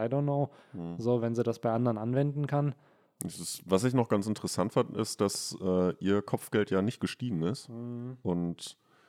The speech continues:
Speaker 2: das heißt, was auch immer sie auf, äh, Mary Joa gemacht hat, es scheint nicht,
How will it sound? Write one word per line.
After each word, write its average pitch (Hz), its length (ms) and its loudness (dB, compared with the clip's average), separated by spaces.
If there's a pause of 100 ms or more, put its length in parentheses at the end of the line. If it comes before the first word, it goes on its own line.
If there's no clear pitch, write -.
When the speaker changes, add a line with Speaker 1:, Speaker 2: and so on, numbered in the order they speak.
(120)
Speaker 2:
das - 160 -2
heißt, 95 240 4
was 95 200 2
auch - 120 -2
immer 113 460 8
sie 107 400 0
auf, 98 520 4
äh, 95 80 2
Mary 98 340 2
Joa 104 220 2
gemacht 101 400 -4
hat, 104 260 -2
es - 200 -8
scheint 92 340 0
nicht, - 460 -6